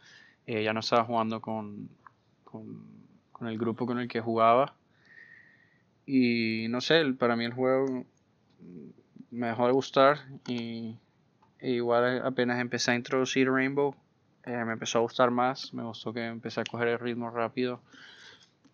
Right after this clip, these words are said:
y que era más táctico, porque Fortnite para mí era como que sí, te encuentras a alguien, construyes y, pues, hasta ahí llegaba la acción o, o así, y,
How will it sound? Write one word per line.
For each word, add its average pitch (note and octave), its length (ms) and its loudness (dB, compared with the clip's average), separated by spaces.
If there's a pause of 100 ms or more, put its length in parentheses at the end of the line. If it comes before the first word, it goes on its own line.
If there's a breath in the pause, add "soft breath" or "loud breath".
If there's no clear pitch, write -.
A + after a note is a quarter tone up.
(840)
y C3 120 -4
que A#2+ 140 4
era A#2 140 6
más B2+ 220 2
táctico, A#2 400 2
porque G#2 260 -4
Fortnite A#2 420 -2
para A#2+ 160 -2
mí A#2 140 -2
era A#2+ 160 0
como A#2+ 160 -4
que A2 140 -6
sí, A#2+ 200 -4 (340)
te - 80 -6
encuentras A2+ 360 -4
a B2 60 4
alguien, B2 240 0
construyes B2 640 0
y, A2+ 340 -6
pues, A#2 260 -12
hasta A2 440 -8
ahí A2 80 -2
llegaba A2+ 500 0 (100)
la A#2 120 -10
acción A#2+ 500 -4
o, A2+ 420 -6 (1000 loud breath)
o - 60 -10
así, C3+ 440 -2
y, A#2+ 640 0